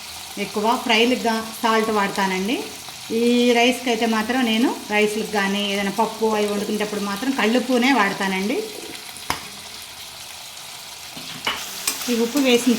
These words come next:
తర్వాత ఒక రెండు నిమిషాలు వేయించుకుంటే బాగా మగ్గిపోతుందండి. అప్పుడు మనం అల్లం వెల్లుల్లి పేస్ట్ వేసుకొని, తర్వాత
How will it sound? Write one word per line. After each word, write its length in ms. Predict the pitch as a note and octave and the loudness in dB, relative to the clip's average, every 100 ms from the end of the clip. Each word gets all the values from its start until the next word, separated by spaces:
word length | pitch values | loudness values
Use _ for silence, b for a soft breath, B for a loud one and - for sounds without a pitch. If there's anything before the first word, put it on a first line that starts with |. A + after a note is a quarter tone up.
| G#3 | 4
తర్వాత 320 | G#3 G3+ C4+ C#4 F3+ E3 - - - - | 2 0 2 2 2 -2 -6 -10 -8 -4
ఒక 100 | G#3+ G#3 | 0 2
రెండు 160 | G#3 G#3 | 2 2
నిమిషాలు 460 | A3 A3 A#3+ G#3+ C4 A3+ E3 E3+ - - - - - | 2 2 2 4 4 2 0 -4 -8 -8 -8 -8 0
వేయించుకుంటే 640 | G#3+ A3+ A3 A3 G3+ C4 C#4 G3+ D#3+ - - F#3+ | 4 6 4 0 -2 2 2 2 -2 -6 -4 2
బాగా 220 | G#3 A3+ | 4 4
మగ్గిపోతుందండి. 720 | G#3 F#3+ A3 G3+ G3 F#3+ F#3+ C#4 C#4 | 2 2 2 2 0 0 0 0 0
అప్పుడు 220 | C4 F#4 C#4+ | 0 4 6
మనం 160 | G#3+ G3+ | 6 2
అల్లం 220 | G3 A3 A3+ | 2 2 2
వెల్లుల్లి 280 | G3+ G3+ G3+ G#3 | 2 0 0 0
పేస్ట్ 200 | - G3+ | -2 -2
వేసుకొని, 420 | G3 - B3 C4+ - - - - - - - - | -2 0 2 4 2 -6 -10 -10 -12 -12 -12 -6
తర్వాత 260 | G#3 G#3+ | 0 0